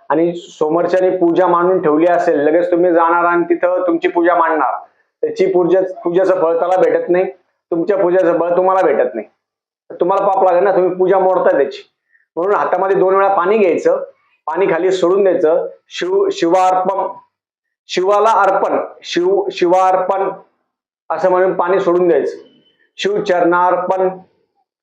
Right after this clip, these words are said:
असं दोन वेळा म्हणायचं. केलेली पहिली पूजा असेल, त्या पूजेला पहिले पाणी टाकायचं. कोणतीही, कोणीही पूजा केली असेल, कोणी बेलपत्र वाहिलं असेल, कोणी सोळा सोमवार केला असेल, कोणी काही केला असेल,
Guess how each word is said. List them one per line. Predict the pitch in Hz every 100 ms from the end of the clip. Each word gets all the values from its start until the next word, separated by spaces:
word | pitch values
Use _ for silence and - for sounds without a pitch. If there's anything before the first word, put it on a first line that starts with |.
| _ 147
असं | - 175
दोन | 185 190
वेळा | 190 196
म्हणायचं. | 170 185 190 170 180 180 - _ _ _ -
केलेली | 175 190 196 196
पहिली | 196 196
पूजा | - 190 185 202
असेल, | 190 196
त्या | 202
पूजेला | 196 196 196 202
पहिले | 202 202
पाणी | 190 190
टाकायचं. | 196 185 175 165 - _ _ _ _ _ _ _ _ _ _ _ _ -
कोणतीही, | 175 233 220 214 220
कोणीही | 196 214 226
पूजा | 190 202
केली | 185 185
असेल, | 175 156
कोणी | 151 170
बेलपत्र | 170 175 175 175 170
वाहिलं | 170 165 160
असेल, | 156 165
कोणी | 156 165
सोळा | 160 143 156
सोमवार | 156 139 147
केला | 151 156
असेल, | 151 151
कोणी | 151 151
काही | 139 127 147
केला | 165 151
असेल, | 147 147 143